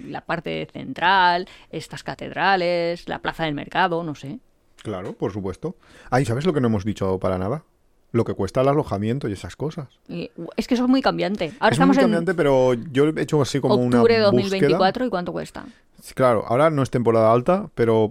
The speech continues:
Speaker 2: a partir de diez euros los hostel por persona noche.
Speaker 1: Bueno, pues está barato.
Speaker 2: Sí, pues es aceptable. Estamos diciendo, ah, temporada baja y un hostel con habitación compartida.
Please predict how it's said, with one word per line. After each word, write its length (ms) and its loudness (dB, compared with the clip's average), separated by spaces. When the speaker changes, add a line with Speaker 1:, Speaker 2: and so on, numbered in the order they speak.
Speaker 2:
a 60 -2
partir 260 -2
de 80 2
diez 220 -2
euros 280 2
los 180 -2
hostel 540 -2
por 140 -6
persona 400 -4
noche. 340 -4
Speaker 1:
Bueno, 220 -6
pues 80 -4
está 120 -2
barato. 340 -6
Speaker 2:
Sí, 320 -4
pues 300 -14
es 200 -12
aceptable. 680 -2
Estamos 340 -2
diciendo, 300 4
ah, 380 -2
temporada 400 0
baja 400 2
y 80 0
un 160 -2
hostel 480 2
con 180 -2
habitación 400 -4
compartida. 560 -2